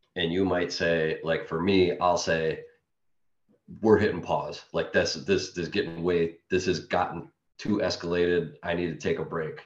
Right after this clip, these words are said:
whatever. And they won't let me, you know, like, they're like, "No, no, fuck you, you piece of shit. You're not working, you know, oh, you're just gonna walk away now, blah, blah." It's like, "No, no, no, no, no.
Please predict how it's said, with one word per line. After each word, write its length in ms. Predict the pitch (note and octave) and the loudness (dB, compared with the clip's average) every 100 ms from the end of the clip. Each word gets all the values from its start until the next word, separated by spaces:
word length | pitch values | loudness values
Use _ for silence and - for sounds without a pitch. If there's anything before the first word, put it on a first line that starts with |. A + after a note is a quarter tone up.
| _ _ _ | _ _ _
whatever. 560 | - E2+ - C3+ - - _ _ _ _ | -8 -4 -4 -4 -10 -18 _ _ _ _
And 260 | E2+ E2 D#2 | -4 -2 0
they 140 | F#2+ | 0
won't 320 | F#2 F2+ E2+ | 4 4 2
let 200 | F2 D#2 | -2 -4
me, 220 | D#2 - _ _ _ _ _ _ _ | -12 -18 _ _ _ _ _ _ _
you 140 | F#2 | -2
know, 200 | F2+ F2 | 0 0
like, 220 | D#2+ D#2+ | 0 0
they're 160 | G2 F#2 | 4 4
like, 240 | E2 D#2+ F#2+ | 4 2 6
"No, 420 | A2 G2 - - | 8 6 4 -6
no, 440 | F#2 G#2+ F#2 D#2 - | 0 4 4 2 2
fuck 260 | A2 - G2 | 4 4 2
you, 120 | G2 | -4
you 180 | F2+ F2 | -4 -4
piece 220 | F#2 E2+ | -8 -6
of 60 | - | -4
shit. 260 | G2 F#2 | -2 -2
You're 140 | F#2+ F#2+ | -2 0
not 260 | F#2 - | 0 0
working, 300 | G2+ F#2+ F#2+ | 2 0 0
you 60 | F#2 | 0
know, 100 | F2 | 2
oh, 160 | G#2 G2 | 6 6
you're 140 | F2 | 6
just 200 | D2+ - | 2 2
gonna 140 | G#2 E2+ | 2 4
walk 260 | F2+ F#2 F#2+ | 6 4 2
away 240 | F#2+ G2 | 2 4
now, 180 | A#2 A2+ | 6 6
blah, 200 | G2 F#2 | 6 2
blah." 200 | F#2 - - - _ | 0 -2 -10 -20 _
It's 200 | G2+ G2+ | 0 2
like, 300 | G2 F2+ - - - | 4 2 0 -12 -14
"No, 420 | - D#2+ E2 F#2+ | -12 -10 -6 -2
no, 140 | A#2 C#3 | 2 6
no, 120 | C#3 | 8
no, 100 | B2+ | 8
no. 340 | A#2+ G#2 F#2 | 8 6 4